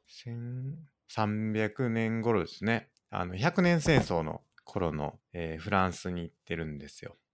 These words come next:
イングランドとフランスの、ん？違うか。百年戦争。フランス王国の王位継承及び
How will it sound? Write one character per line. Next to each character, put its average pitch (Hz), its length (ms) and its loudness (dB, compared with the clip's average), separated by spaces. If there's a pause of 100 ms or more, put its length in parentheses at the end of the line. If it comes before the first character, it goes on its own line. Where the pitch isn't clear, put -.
(120)
イ 113 120 -2
ン 107 60 2
グ 98 100 2
ラ 85 140 2
ン 80 60 -4
ド 82 100 -4
と 82 160 -6
フ 90 100 -8
ラ 92 160 2
ン 87 60 -2
ス - 200 -10
の、 85 320 -6 (300)
ん？ 143 60 -2
違 135 340 -4
う 110 60 -2
か。 - 260 -10 (240)
百 - 240 -8
年 110 140 0
戦 98 220 0
争。 82 280 -8
フ - 140 -10
ラ 123 140 2
ン 123 60 -2
ス 139 120 -2
王 117 100 2
国 98 260 -6
の 117 320 0
王 120 120 6
位 95 100 2
継 95 240 -2
承 90 240 -4
及 95 180 0
び 117 300 -2